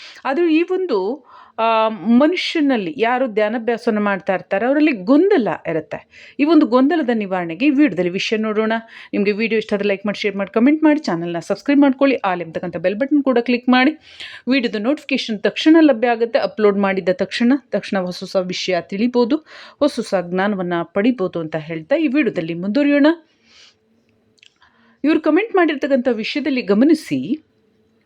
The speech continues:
"ಮೈ ಮೇಲೆ ದೇವ್ರು ಬಂದಂತೆ ಆಗತ್ತೆ." ನಂತರದಲ್ಲಿ ಇದು ಧ್ಯಾನಾಭ್ಯಾಸದ ಕಾರಣದಿಂದ ಚಕ್ರ ಜಾಗೃತಿಯಿಂದ ಆಗ್ತಕ್ಕಂಥದ್ದೇ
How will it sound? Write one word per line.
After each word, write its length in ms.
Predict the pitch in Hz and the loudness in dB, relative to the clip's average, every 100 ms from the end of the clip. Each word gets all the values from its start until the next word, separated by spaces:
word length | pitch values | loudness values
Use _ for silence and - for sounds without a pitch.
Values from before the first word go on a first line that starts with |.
| _ _ _ _ _ _ - | _ _ _ _ _ _ -2
"ಮೈ 180 | 262 349 | 2 2
ಮೇಲೆ 420 | 392 349 349 233 | 2 0 -2 0
ದೇವ್ರು 300 | 254 359 392 | 2 4 4
ಬಂದಂತೆ 640 | 277 262 240 220 214 - | 4 4 2 -2 -4 -4
ಆಗತ್ತೆ." 680 | - 175 160 - - 147 151 147 - _ _ _ _ _ _ _ _ _ _ _ _ _ _ _ _ - | -4 -6 -6 -10 -8 -4 -4 -6 -12 _ _ _ _ _ _ _ _ _ _ _ _ _ _ _ _ -8
ನಂತರದಲ್ಲಿ 920 | 214 285 415 392 359 208 175 202 320 - _ _ _ _ | -2 2 2 2 2 2 0 -2 -6 -12 _ _ _ _
ಇದು 280 | 285 302 320 | -2 2 2
ಧ್ಯಾನಾಭ್ಯಾಸದ 760 | 339 175 247 269 320 330 311 - | 2 0 0 0 -2 0 -2 -2
ಕಾರಣದಿಂದ 520 | 320 311 294 269 254 190 | 0 4 4 2 0 0
ಚಕ್ರ 360 | 254 - 247 - 330 | -2 -2 -2 2 0
ಜಾಗೃತಿಯಿಂದ 840 | 151 190 180 226 359 - 349 349 311 - | 0 -2 -2 -2 -2 4 4 6 4 2
ಆಗ್ತಕ್ಕಂಥದ್ದೇ 1160 | 269 - 240 226 180 175 151 131 156 175 139 | 0 -2 0 0 -2 -4 -6 0 0 2 -2